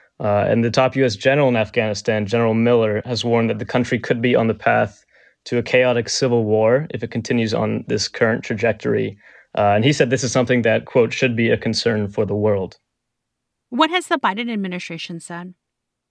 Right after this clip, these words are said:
Speaker 1: So Biden on Friday was asked whether the U S would provide air support to the Afghan government if it was needed to keep Kabul out of the hands of the Taliban.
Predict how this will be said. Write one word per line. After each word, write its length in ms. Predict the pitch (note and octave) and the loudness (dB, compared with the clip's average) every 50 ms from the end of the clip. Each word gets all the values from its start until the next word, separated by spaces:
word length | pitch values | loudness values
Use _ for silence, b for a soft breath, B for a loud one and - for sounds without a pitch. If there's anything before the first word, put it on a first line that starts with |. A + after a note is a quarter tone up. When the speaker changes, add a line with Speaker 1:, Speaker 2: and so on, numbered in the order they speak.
| _ _ _ _ _ _ _ | _ _ _ _ _ _ _
Speaker 1:
So 160 | - E3+ D3 | -2 0 0
Biden 520 | A#2+ A2+ - - - C3 C3 D#3+ F#3+ G#3+ | 0 -4 -8 -4 0 2 2 2 2 2
on 120 | A3 G#3 F#3 | 0 -2 -2
Friday 640 | - - C#3 C#3+ C#3+ C#3+ C#3+ C#3 C#3+ C#3 B2 - - _ | 0 0 2 2 2 2 2 2 0 0 -2 -6 -10 _
was 160 | - D3 C3+ | -2 0 0
asked 340 | C3+ C#3+ C3+ C3+ C3+ - - | 2 2 2 0 0 -2 0
whether 240 | B2+ B2+ A#2+ B2+ B2 | 0 0 2 2 0
the 140 | A2+ A#2+ A#2+ | 0 0 0
U 140 | A#2 A#2+ A2+ | 2 2 2
S 180 | A2 - - | 0 0 -6
would 80 | A2+ G#2+ | -4 -4
provide 400 | A#2+ A2+ A#2+ A#2 A2+ A2+ A2+ A2 | -2 0 2 2 4 4 2 0
air 200 | - A2 A#2 A2+ | 0 0 0 0
support 460 | - - A2+ - B2+ A#2+ A#2 A#2+ - | 0 -6 -6 0 0 0 0 0 -4
to 120 | - - | -10 -4
the 60 | - A2+ | -2 0
Afghan 420 | A#2 A#2 A2+ - - A#2+ A2+ A2+ | 2 2 0 -2 -2 -2 0 0
government 440 | A#2 A#2 G#2+ A#2 A2+ A#2 A2+ A#2 - | 0 0 0 2 0 2 0 0 -2
if 160 | G#2+ A2 - | -4 -2 0
it 60 | B2 | 2
was 160 | A#2 A2 G2+ | 2 2 2
needed 300 | A#2 A#2 A2+ A2+ A#2 G2+ | 0 0 2 0 -2 -4
to 60 | - - | -6 -10
keep 280 | - - B2 A#2 - | -6 -6 -6 -4 -2
Kabul 560 | - - A2+ A#2 A2 A#2 A2+ G#2 G#2+ - - - | -2 2 2 2 4 4 2 2 2 -2 -2 0
out 160 | B2 A#2+ C3 | 0 2 2
of 80 | A#2 G#2+ | 2 0
the 100 | A2+ G#2 | 0 0
hands 360 | G2 A#2 A2+ A2 G#2+ G2+ G#2+ | 0 0 0 0 0 -2 -4
of 80 | G2+ | -6
the 80 | G#2+ G2+ | -8 -6
Taliban. 580 | - - A2 G#2+ G#2+ G2 G#2+ G#2+ G#2 G2+ G2 | -2 -2 -2 0 -2 -2 -4 -6 -6 -6 -8